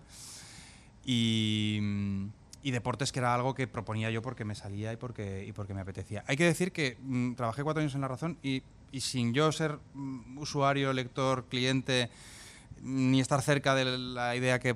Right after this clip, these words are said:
muchas veces podamos asociar a La Razón, no me cambiaron una coma.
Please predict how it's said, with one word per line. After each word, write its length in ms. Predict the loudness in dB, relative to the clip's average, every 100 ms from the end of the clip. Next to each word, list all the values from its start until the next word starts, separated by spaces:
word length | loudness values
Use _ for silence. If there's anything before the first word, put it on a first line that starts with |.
| 0
muchas 360 | -2 0 0 0
veces 260 | 0 -2
podamos 340 | -2 0 2 2
asociar 320 | 0 0 2
a 40 | 4
La 100 | 4
Razón, 380 | 4 4 4 2 -8 -20 -20 -20 -20 -20 -20 -20 -20 -10 0
no 140 | 2
me 80 | 4
cambiaron 280 | 4 4 4
una 140 | 2
coma. 220 | 0 -4